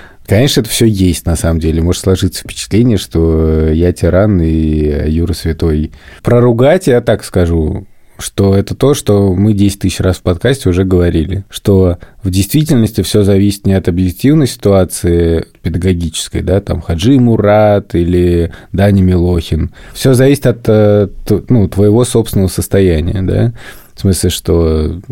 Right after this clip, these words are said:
если мне хорошо, я спокоен и свободен, то я уж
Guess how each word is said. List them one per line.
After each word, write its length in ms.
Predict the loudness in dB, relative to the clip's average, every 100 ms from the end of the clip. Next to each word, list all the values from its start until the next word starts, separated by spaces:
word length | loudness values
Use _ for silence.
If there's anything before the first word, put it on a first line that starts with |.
| -8
если 640 | -4 0 0 0 0 2 0
мне 640 | 0 2 2 2 2 0 -4
хорошо, 640 | -4 -2 0 0 2 2 2
я 440 | 0 0 0 -2
спокоен 640 | -4 -4 -4 0 0 0 -2
и 60 |
свободен, 720 | -4 -2 0 2 2 0 -2 -6 -18 -12 0
то 480 | 2 4 2 2 2
я 340 | 2 4 4
уж 320 | 2 -2 -12